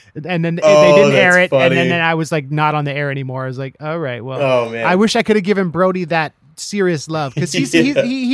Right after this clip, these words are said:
Speaker 1: he has some good raps. The guy's a creative dude.
Speaker 2: Yeah, I remember he's, he, uh, he posted something. Way, he's,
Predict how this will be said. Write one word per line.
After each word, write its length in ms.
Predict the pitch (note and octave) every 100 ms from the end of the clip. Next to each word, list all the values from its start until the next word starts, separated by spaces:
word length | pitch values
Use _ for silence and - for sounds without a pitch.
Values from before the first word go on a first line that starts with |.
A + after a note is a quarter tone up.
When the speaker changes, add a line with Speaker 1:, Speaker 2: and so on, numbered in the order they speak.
| D4
Speaker 1:
he 100 | B3+ -
has 280 | - A#3 A#3+
some 160 | -
good 160 | G3+ A3+
raps. 440 | A#3+ A3 A#2+ -
The 100 | -
guy's 300 | D3 E3+ F3
a 200 | E3 D3 A#2+ _
creative 380 | - E3 D#3+ B2
dude. 300 | D3+ B2+ A#2 _
Speaker 2:
Yeah, 340 | - F3 B2 - _ _ _ _ _ _ _ _ _ _
I 100 | C#3
remember 280 | F3+ F#3+ D#3+
he's, 460 | C#3 G3+ G3+ - _ _
he, 360 | _ E3 F3+
uh, 380 | E3+ C#3+ B2+ A2+ - _ _ _ _ _ _ _
he 180 | - E3
posted 400 | E3+ D#3+ C#3+ C3+
something. 320 | C#3+ C3+ B2+
Way, 220 | A#2+ A#2+
he's, 240 | A2+ D3